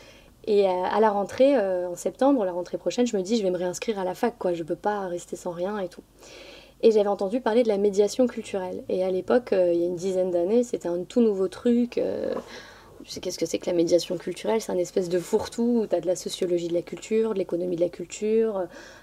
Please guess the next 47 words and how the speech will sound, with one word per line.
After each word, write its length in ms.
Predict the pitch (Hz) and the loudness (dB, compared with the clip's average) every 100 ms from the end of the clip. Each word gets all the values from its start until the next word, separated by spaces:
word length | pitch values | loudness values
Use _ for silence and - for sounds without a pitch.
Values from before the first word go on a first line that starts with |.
| - | -6
euh, 140 | 180 | -4
de 60 | 170 | -4
l'histoire 320 | 180 - 185 | -6 -8 -8
du 120 | 156 | -8
théâtre, 640 | 160 208 220 233 240 - 208 | -2 0 2 2 2 -2 -4
euh, 220 | 185 175 | -2 -2
et 20 | 170 | -4
cetera. 480 | 175 - 185 277 | -8 -4 0 2
Et 20 | 254 | 4
je 80 | |
me 80 | 214 | 2
dis, « 80 | 226 | 2
Bah 120 | 226 | 2
tiens, 220 | 214 262 262 | 2 -2 -2
ça 220 | - 185 | -6 -6
peut 100 | 180 | 2
être 160 | 240 240 | 2 2
un, 260 | 190 190 202 | -2 -2 -4
un 160 | 185 180 | -4 2
bon 220 | 208 233 | 2 4
entre-deux. » 440 | 240 - 214 180 - _ - - - - - - | 2 4 2 2 -8 _ -20 -20 -20 -20 -14 -8
Ah 20 | |
bon, 160 | 180 202 | -6 -4
bah, 140 | 170 151 - | -8 -10 -2
peut-être 160 | 226 220 | -2 0
que 100 | 190 | -2
je 80 | |
vais 120 | 175 175 | -2 2
pas 120 | 180 | 2
être 100 | 180 | 2
comédienne, 540 | 185 180 180 233 269 | 0 -2 2 4 6
mais 100 | 233 | 4
dans 120 | 180 | 2
ce 100 | 180 | -2
cas-là, 480 | - 185 233 254 214 | -2 0 2 2 0
euh, 320 | 175 170 165 - | 0 -2 -4 -8
ça, 200 | - 269 | 2 2
ça 140 | 247 | 2
me 100 | 190 | -4
plairait 260 | 180 190 190 | -2 -2 -2
vraiment. 480 | 180 180 208 262 269 | -2 0 2 4 4
J'aurais 220 | 202 190 | 2 0
un 100 | 196 | -2
master 380 | 190 185 - 190 | -4 -4 -4 -2
à 60 | |
la 100 | 180 | -2
Sorbonne. 500 | 170 175 175 208 294 | -4 -4 -2 0 0